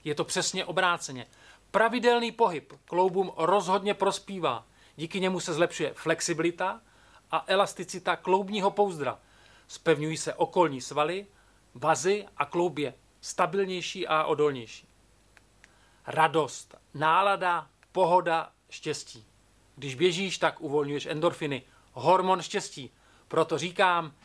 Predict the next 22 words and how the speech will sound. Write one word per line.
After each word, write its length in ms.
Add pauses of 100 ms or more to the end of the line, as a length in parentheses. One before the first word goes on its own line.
(140)
běháme 540
pro 200
radost. 460 (1500)
Úzkosti 760
a 140
deprese. 480 (500)
Vedle 220
zmíněných 460
endorfinů 680
dostaneš 520 (240)
při 160
běhu 300
i 100
dávku 580
serotoninu 880 (260)
a 220
dopaminu, 640 (380)
tedy 160
látek, 460
které 280
fungují 440
při, 300